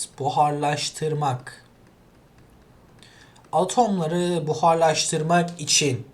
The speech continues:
ne yapıyorlarmış? Ultraviyole ışıklar kullanmaya başlamışlar. Ve bu mineralde containmiş, yani içeriyormuş. İçermek. Contain, include,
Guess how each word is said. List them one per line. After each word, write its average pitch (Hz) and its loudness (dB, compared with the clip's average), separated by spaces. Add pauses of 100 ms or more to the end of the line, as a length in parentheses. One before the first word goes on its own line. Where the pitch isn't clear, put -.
(340)
ne 170 -2
yapıyorlarmış? 196 2
Ultraviyole 175 -2
ışıklar 185 8
kullanmaya 123 0
başlamışlar. - -10 (880)
Ve 139 0
bu 302 2
mineralde 160 -2 (340)
containmiş, 220 0
yani 151 -2
içeriyormuş. 147 2 (100)
İçermek. 127 -4 (500)
Contain, 127 -6
include, 208 0